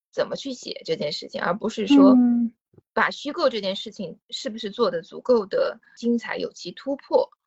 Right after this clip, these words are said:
Speaker 1: 所以我觉得这个是一个整体的，
Speaker 2: 嗯。
Speaker 1: 我们的评论的方式，它就是会产生这样的一种不可避免的这种道德的议题。
Speaker 2: 嗯，哎，确实读者是发生了一个阅读焦点的转移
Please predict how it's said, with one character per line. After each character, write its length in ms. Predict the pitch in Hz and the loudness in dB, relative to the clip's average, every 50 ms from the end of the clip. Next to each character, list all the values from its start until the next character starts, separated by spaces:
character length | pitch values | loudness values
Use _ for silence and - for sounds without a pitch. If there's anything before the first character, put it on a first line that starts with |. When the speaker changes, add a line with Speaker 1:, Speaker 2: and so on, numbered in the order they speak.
| _ _ _ _ _ _ _ _ | _ _ _ _ _ _ _ _
Speaker 1:
所 160 | _ - 269 | _ 0 2
以 40 | 302 | 4
我 160 | 285 226 190 | 4 2 0
觉 160 | - 175 151 | -2 -6 -8
得 140 | - 190 214 | -6 -6 -8
这 140 | 226 277 269 | -8 -6 -6
个 120 | 233 208 | -6 -6
是 240 | 226 - - 170 - | -8 -8 -10 -8 -8
一 160 | 240 240 233 | -6 -8 -8
个 400 | - - - - - - - - _ _ - | -8 -6 -4 -4 -4 -4 -6 -8 _ _ -2
整 240 | - 160 139 196 | 0 0 0 0
体 240 | 247 - - - - | -2 -4 -6 -10 -10
的， 120 | - - - | -8 -6 -6
Speaker 2:
嗯。 60 | - | -4
Speaker 1:
我 120 | - - | -4 -4
们 160 | - - - | -4 -4 0
的 120 | - 175 - | 2 2 2
评 300 | - - - - - - | 2 -2 -8 -10 -8 -2
论 220 | - 247 277 233 | 2 2 2 4
的 260 | 190 - - - - - _ - - | 4 2 0 0 -2 -6 _ -4 0
方 220 | 302 294 294 349 | 0 0 0 0
式， 380 | 339 - - 294 220 - - - _ _ _ _ _ _ | -4 -8 -8 -6 -8 -8 -8 -10 _ _ _ _ _ _
它 140 | - - 240 | -16 -14 -6
就 160 | - 262 240 | -4 -4 -4
是 180 | 226 - 190 202 | -4 -6 -8 -8
会 340 | - - 190 165 - - _ _ | -6 -6 -6 -8 -8 -14 _ _
产 280 | _ - - - - - | _ -8 -6 -6 -6 -6
生 320 | - - 214 220 220 226 254 _ _ _ _ _ _ _ _ | -8 -6 -4 -4 -4 -6 -8 _ _ _ _ _ _ _ _
这 100 | - 269 | 0 0
样 120 | 226 196 | 0 0
的 80 | 170 180 | -2 -6
一 40 | 175 | -6
种 300 | - 165 170 - - _ _ - | -4 -4 -4 -4 -6 _ _ -16
不 60 | - 240 | -16 -8
可 140 | - 254 | -6 -6
避 240 | 240 - 294 330 294 | -6 -6 -6 -6 -4
免 280 | 233 175 156 - - - | -4 -4 -6 -8 -10 -10
的 240 | - - - 78 - _ _ _ _ _ _ _ _ _ | -8 -6 -6 -6 -8 _ _ _ _ _ _ _ _ _
这 120 | - 196 202 | -10 -8 -6
种 260 | 180 151 117 101 110 _ _ _ | -6 -6 -8 -10 -16 _ _ _
道 200 | _ 233 220 - | _ 0 0 0
德 160 | - - 110 82 | -2 -4 -6 -8
的 80 | - - | -8 -10
议 200 | - 76 - _ | -12 -14 -16 _
题。 280 | - - - - _ _ _ _ _ _ _ _ _ _ _ _ _ _ _ _ _ _ _ | -18 -20 -20 -20 _ _ _ _ _ _ _ _ _ _ _ _ _ _ _ _ _ _ _
Speaker 2:
嗯， 360 | 294 285 285 269 262 247 226 | 2 2 4 4 4 4 2
哎， 220 | - - 247 294 320 | 0 0 0 0 0
确 320 | - - - - 381 339 | 0 -2 -2 2 2 2
实 200 | 269 - 226 233 233 | 2 2 0 0 0
读 200 | - 240 254 285 | 2 0 0 2
者 220 | 339 285 185 190 | 4 4 2 2
是 180 | 214 - 269 254 | 2 0 0 0
发 220 | - 277 277 285 | 2 0 0 0
生 180 | 269 302 302 294 | 2 2 2 2
了 160 | 277 233 214 | 2 0 0
一 40 | 214 | 0
个 100 | 247 254 | 0 2
阅 160 | 277 302 262 | 2 2 2
读 140 | 214 214 220 | 0 0 0
焦 200 | - 269 277 285 | 0 0 0 0
点 160 | 254 208 - | 0 -2 -4
的 80 | 208 | -4
转 240 | 220 - 220 165 - - | -6 -4 -6 -6 -6 -8
移 300 | - - 127 139 185 - | -12 -12 -10 -10 -12 -14